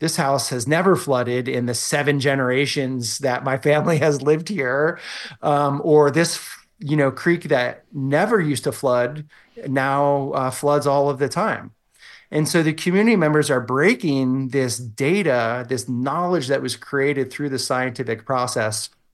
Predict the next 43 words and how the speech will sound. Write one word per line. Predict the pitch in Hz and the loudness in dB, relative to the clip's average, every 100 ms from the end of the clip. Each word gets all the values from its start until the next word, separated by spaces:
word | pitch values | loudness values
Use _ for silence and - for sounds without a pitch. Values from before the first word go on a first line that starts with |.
| _ _ _ | _ _ _
Um, | 143 151 | 0 2
and | 143 | 4
then | 170 165 | 4 4
with | 156 | 2
the | 156 | 0
community, | - 147 151 139 | -4 0 2 2
we | 127 | -2
kind | 131 135 | -2 -2
of | 120 | -2
recreate | 127 123 - 123 113 113 | -2 -4 -4 -2 -2 -2
new | 127 | -2
knowledge | 123 117 107 107 107 - | -2 -2 -2 -4 -6 -4
that | 107 110 | -4 -2
then | 117 117 | -4 -4
we | 120 | -4
will | 110 107 104 101 | -4 -4 -6 -6
update | 113 113 120 113 | -8 -6 -6 -6
the | 107 | -6
map | 110 110 110 113 | -4 -4 -4 -6
with | 104 107 - | -6 -8 -12
and | 113 113 | -8 -6
then | 113 | -6
use | 107 147 120 | -4 -4 -2
that | 113 107 110 | -2 -4 -6
for, | - 120 110 107 104 107 | -10 -6 -4 -4 -6 -8
um, | 110 104 104 | -8 -8 -6
you | 117 | -6
know, | 120 | -6
decision-making, | 120 113 160 143 123 110 110 - 113 | -6 -4 -4 -4 -4 -6 -8 -12 -10
like | 113 113 | -10 -10
where | 117 127 | -4 -2
to | 135 | 0
go | 135 143 | 0 0
next | 160 170 117 - 117 | 2 0 -2 -6 -6
or | 107 107 107 - - | -4 -4 -8 -14 -4
how | 135 | -2
do | 139 | 0
we | 147 | 0
move | 151 151 | 0 0
the | 151 | 0
needle | 165 175 139 | 0 0 0
on | 120 | 0
vulnerability. | 110 110 104 107 110 107 101 110 | -2 -6 -6 -6 -6 -6 -8 -12